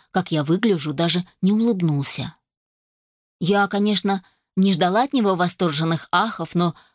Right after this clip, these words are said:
хоть какая-то реакция должна же была быть. «Не передумала ехать со мной?» — спросил он, когда с завтраком было покончено. «Нет, не передумала». «Хорошо, тогда поехали».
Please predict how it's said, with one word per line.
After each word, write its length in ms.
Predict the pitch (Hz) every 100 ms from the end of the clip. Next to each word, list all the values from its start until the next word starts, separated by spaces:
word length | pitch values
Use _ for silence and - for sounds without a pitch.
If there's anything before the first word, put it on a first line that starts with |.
| _
хоть 120 | -
какая-то 440 | 175 175 185 202 -
реакция 420 | 156 - - 151
должна 480 | 147 147 143 170 247
же 100 | 233
была 220 | 175 127
быть. 360 | 151 175 - _ _ _ _ _ _ _ _ _ _ _ _ _ 208
«Не 180 | 226
передумала 500 | 247 262 254 330 339
ехать 360 | 254 190 175 175
со 100 | 170
мной?» — 320 | 160 147 139 - _
спросил 520 | - - 170 - 156
он, 140 | 226 269 - _ _ _ _
когда 320 | - 175 196 185
с 40 |
завтраком 560 | 190 233 - 208 202 180
было 220 | 180 196
покончено. 640 | 180 - 143 143 - 165 - _ _ _ _ _ -
«Нет, 580 | 190 185 156 151 - - _ _
не 120 | 208
передумала». 640 | 196 180 156 151 170 220 - _ _ _ _ _ _ _
«Хорошо, 420 | 190 180 - 285
тогда 280 | 311 190 240
поехали». 600 | 294 185 202 214 208